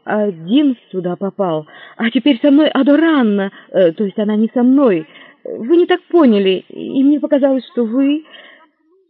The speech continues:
Опять мне изменила, да? Длинная мускулистая рука высунулась из-за двери, но девушка проворно отскочила в сторону и схватилась за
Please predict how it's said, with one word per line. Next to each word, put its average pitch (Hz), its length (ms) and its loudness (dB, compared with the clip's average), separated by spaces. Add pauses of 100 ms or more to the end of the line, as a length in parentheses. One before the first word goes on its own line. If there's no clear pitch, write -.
(220)
Опять 302 680 0
мне 294 440 4 (200)
изменила, 277 680 4
да? 269 260 0 (800)
Длинная 190 640 2
мускулистая 165 880 -2
рука 208 440 -4 (260)
высунулась 180 720 -4
из-за 165 300 -8
двери, 151 460 -6 (300)
но 269 200 2
девушка 302 420 -2
проворно 226 480 -4
отскочила 202 460 -10
в - 60 -20
сторону 302 400 0
и - 180 -4
схватилась 277 720 -6
за 226 180 -8